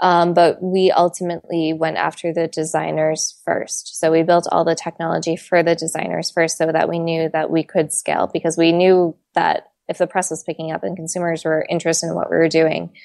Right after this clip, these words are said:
once we had the product ready, we could quickly, um, push that to market. But we needed to focus on the designers and making sure that that manufacturing backend system really worked to the best of its ability.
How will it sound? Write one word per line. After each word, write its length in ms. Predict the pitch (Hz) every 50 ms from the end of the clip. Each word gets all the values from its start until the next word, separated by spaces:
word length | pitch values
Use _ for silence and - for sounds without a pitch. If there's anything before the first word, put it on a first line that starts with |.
| - - _ _ _
once 340 | _ 185 180 170 170 170 -
we 120 | - 170 185
had 120 | 170 160
the 60 | 160
product 460 | - - 170 156 156 156 151 - - -
ready, 340 | 165 156 156 160 156 156 160 -
we 240 | 165 165 156 156 - -
could 180 | - 165 156 - - _ _ _ _ _ _ _ -
quickly, 760 | - - 185 165 170 - 165 160 156 151 - 165 165 170 - _ _ _ -
um, 400 | 90 87 65 - 90 80 - - _ _ _ _ _
push 200 | - 185 175 -
that 180 | - 160 151 -
to 100 | - 185
market. 460 | 156 - - - - - - - - _ _ - - - _ _
But 120 | - 180
we 140 | 170 175 175
needed 200 | 180 180 180 165 -
to 60 | 175
focus 320 | - 175 165 - 175 - 165
on 180 | 170 175 165
the 80 | 165 160
designers 480 | 165 165 - 160 160 160 160 156 156 -
and 100 | 170 165
making 220 | 170 - 165 165 180
sure 220 | - - - 160
that 320 | 160 165 165 - - - _ _ _
that 180 | 170 170 - 170
manufacturing 760 | 170 165 160 160 - - - - - - 82 90 87 - - -
backend 380 | - - - - - 180 180 -
system 480 | - 185 - - - - 180 180 185 - - - - _ _ _ _ _ _
really 480 | 214 185 175 170 170 170 165 165 160 156
worked 340 | 156 160 156 156 156 - -
to 80 | -
the 80 | 165 -
best 240 | - 160 165 - -
of 60 | -
its 220 | - - - -
ability. 500 | - - 101 95 107 101 - - 90 107